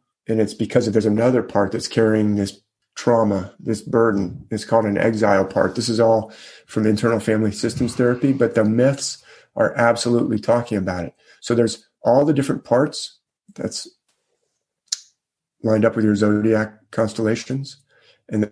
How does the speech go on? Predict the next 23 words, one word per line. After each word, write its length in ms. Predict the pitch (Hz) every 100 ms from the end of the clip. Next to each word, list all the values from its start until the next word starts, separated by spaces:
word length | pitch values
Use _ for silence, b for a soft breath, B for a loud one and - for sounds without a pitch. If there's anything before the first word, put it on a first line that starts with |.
| -
but 120 | 110
there's 180 | 113 110
a 60 |
higher 580 | 98 117 120 117 104 - _ _ _ _ _ _ _
part 520 | - 107 98 - -
that's 360 | 104 101 - _ _ _ -
s-, 200 | - -
sort 300 | - 120 127
of 240 | 143 131 - _
like 180 | 127 135
a 60 | 139
zodiac 440 | 131 147 147 147
constellation, 580 | 156 147 147 147 151 147
but 200 | 131 117
it's 160 | 104 -
not. 340 | 107 101 -
It's 160 | 123 -
different. 460 | 117 - 107 87 - _ b b b -
It's 500 | 107 - - - -
hidden 480 | - 156 123 101 101 _ _
from 280 | - - 110
the 100 | 104
zodiac. 640 | 107 107 101 101 98 -